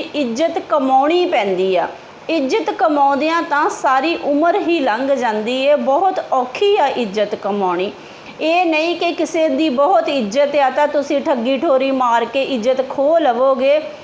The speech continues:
ਨਹੀਂ, ਇੱਜ਼ਤ ਕਮਾਉਣੀ ਪੈਂਦੀ ਆ।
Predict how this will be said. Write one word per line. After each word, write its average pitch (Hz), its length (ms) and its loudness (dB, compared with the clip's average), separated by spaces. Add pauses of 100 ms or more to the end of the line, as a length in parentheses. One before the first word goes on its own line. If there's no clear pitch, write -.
(280)
ਨਹੀਂ, 254 480 0
ਇੱਜ਼ਤ 302 380 -2
ਕਮਾਉਣੀ 294 600 2
ਪੈਂਦੀ 202 520 -2
ਆ। 170 120 2